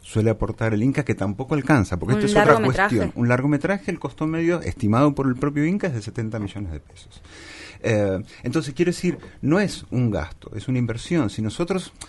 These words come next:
Speaker 1: a ver, si nosotros, por ejemplo, hacemos una película y mostramos, no sé, cómo,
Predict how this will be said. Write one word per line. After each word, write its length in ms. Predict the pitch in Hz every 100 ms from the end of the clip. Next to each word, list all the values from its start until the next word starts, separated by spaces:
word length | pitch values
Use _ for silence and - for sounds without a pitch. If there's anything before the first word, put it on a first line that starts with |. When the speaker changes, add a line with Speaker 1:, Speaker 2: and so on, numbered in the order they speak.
| - -
Speaker 1:
a 120 | -
ver, 240 | 120 104 90
si 180 | - 123
nosotros, 340 | 120 170 180
por 220 | - 131
ejemplo, 540 | 127 - 120 92 90 64
hacemos 380 | - 143 165 -
una 200 | 160 151
película 500 | 151 175 - 175 175
y 60 |
mostramos, 840 | 139 123 - - 160 170 180 180 - - - -
no 140 | - 127
sé, 320 | - 143 -
cómo, 600 | - 156 165 175 180 175